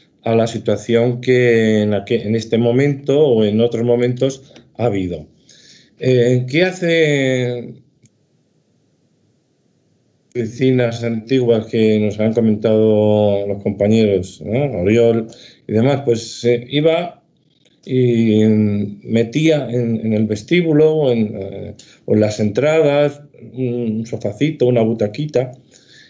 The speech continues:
y poco más, porque en realidad la, la oficina en aquel tiempo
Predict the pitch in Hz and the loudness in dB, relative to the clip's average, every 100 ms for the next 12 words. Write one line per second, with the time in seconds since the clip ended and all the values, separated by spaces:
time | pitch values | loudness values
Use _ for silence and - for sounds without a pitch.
0 | _ 151 156 147 143 139 - - - _ | _ 0 2 4 4 2 -2 -10 -20 _
1 | 165 160 131 123 117 107 107 107 107 113 | -2 0 0 0 -2 -4 -8 -8 -4 -2
2 | 110 117 120 139 160 160 156 - _ _ | 0 2 4 4 2 0 -4 -14 _ _
3 | _ _ 117 113 113 117 110 113 110 104 | _ _ -8 -4 -2 0 0 2 2 0
4 | 104 101 104 107 - 113 110 107 151 143 | 0 -2 -4 -6 -4 -2 -2 -2 0 2
5 | 113 113 127 127 139 135 135 156 - | 2 0 -2 0 0 0 0 -2 -4